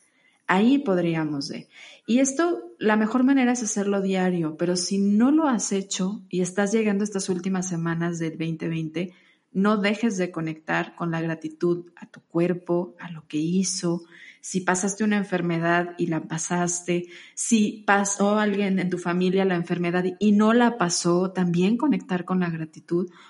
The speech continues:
porque en todas las cosas de la vida y en todos los momentos de la vida hay mucho de lo que podemos agradecer, por no decir que todo. Y si empezamos a agradecer todo,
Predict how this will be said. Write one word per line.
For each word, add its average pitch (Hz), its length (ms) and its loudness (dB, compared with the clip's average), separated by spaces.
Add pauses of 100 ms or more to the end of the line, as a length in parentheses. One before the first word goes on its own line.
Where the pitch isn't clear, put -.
(160)
porque 185 500 2
en 185 260 2
todas 233 300 4
las 196 180 0
cosas 190 340 -4
de 180 100 -2
la 160 140 -2
vida 160 420 -4
y 170 120 -2
en 170 140 -2
todos 202 180 2
los 185 160 0
momentos 175 440 -2
de 175 100 -2
la 165 140 -4
vida 170 340 -2
hay 175 100 -2
mucho 180 340 -4
de 170 80 -4
lo 156 120 -4
que 156 100 -8
podemos 156 500 -6
agradecer, 156 580 -10
por 170 160 -14
no 175 80 -10
decir 196 300 -6
que 160 100 -8
todo. 131 380 -8 (440)
Y 185 100 2
si 185 120 0
empezamos 185 440 -2
a 214 40 -2
agradecer 180 540 -2
todo, 240 360 2